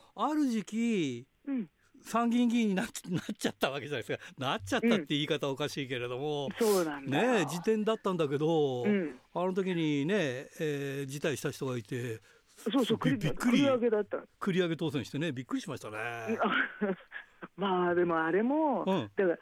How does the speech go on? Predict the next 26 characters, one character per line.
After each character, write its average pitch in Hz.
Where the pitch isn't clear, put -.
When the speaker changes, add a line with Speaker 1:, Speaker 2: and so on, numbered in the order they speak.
Speaker 2:
本 349
当 370
は、 320
Speaker 1:
う 196
ん。 131
Speaker 2:
だ 226
か 196
ら 156
ね、 143
Speaker 1:
う 175
ん。 131
Speaker 2:
あ 220
の、 262
え 311
ー 160
と、 -
自 -
分 226
引 285
退 370
し -
て 392
か 196
ら、 147
Speaker 1:
は 185
い。 123